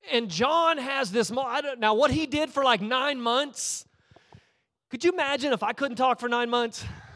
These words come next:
<laughs> My, <laughs> my, <laughs> please pay no attention to my wife's facial expressions at this moment. If I couldn't speak for nine months, I'd make it six hours,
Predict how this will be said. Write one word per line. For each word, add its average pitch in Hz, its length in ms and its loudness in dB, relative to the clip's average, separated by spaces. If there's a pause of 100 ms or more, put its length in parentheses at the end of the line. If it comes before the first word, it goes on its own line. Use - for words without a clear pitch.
(2250)
<laughs> - 40 -2 (720)
My, 190 240 2 (140)
<laughs> 208 160 0 (340)
my, 160 160 -4 (800)
<laughs> - 840 -20
please 202 460 -6
pay 196 160 -4
no 185 120 -2
attention 185 340 -6
to 180 60 -6
my 175 100 -2
wife's 175 500 -2 (200)
facial 202 280 0
expressions 180 600 -2
at 170 100 -4
this 165 180 -6
moment. 202 440 2 (640)
If 180 120 -12
I 311 120 0
couldn't 359 260 2
speak - 300 2
for 254 100 -2
nine 269 300 0
months, 226 600 0 (200)
I'd 311 220 2
make 311 240 -2
it 269 100 2 (1300)
six - 280 -2
hours, 214 540 -6